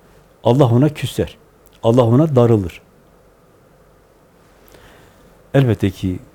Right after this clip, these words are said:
o gene bunu bütünüyle fark etmez. Evet, az da olsa onu fark eder ama bütünüyle fark etmez. Evet, gerektiğinde mürşidi yine nerede yanlış yapmış, nerede eksik yapmış,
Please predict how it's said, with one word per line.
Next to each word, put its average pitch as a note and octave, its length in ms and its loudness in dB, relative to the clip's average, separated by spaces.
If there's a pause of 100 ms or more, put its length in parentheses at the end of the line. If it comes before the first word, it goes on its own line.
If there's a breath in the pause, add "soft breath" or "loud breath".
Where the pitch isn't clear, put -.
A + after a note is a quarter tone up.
(460)
o G#2+ 120 0
gene G#2+ 320 0 (1500)
bunu G2+ 200 -2
bütünüyle G#2 460 0
fark G#2 280 -2
etmez. C3 400 -2 (680 soft breath)
Evet, F2+ 160 -10 (220)
az B2 220 2
da A2+ 40 2
olsa G#2+ 260 0
onu G#2 200 0
fark A#2+ 280 -2
eder A2+ 180 -2
ama D#3 260 -2
bütünüyle C3 360 0
fark A2+ 260 -2
etmez. F#2 340 -6 (960)
Evet, - 200 -14
gerektiğinde G#2+ 580 -2
mürşidi G2+ 460 -4
yine A2+ 200 -4 (1080 soft breath)
nerede A#2 220 2
yanlış F#2 360 -2
yapmış, F#2+ 360 -8
nerede A2 260 0
eksik - 360 -10
yapmış, A#2 440 -8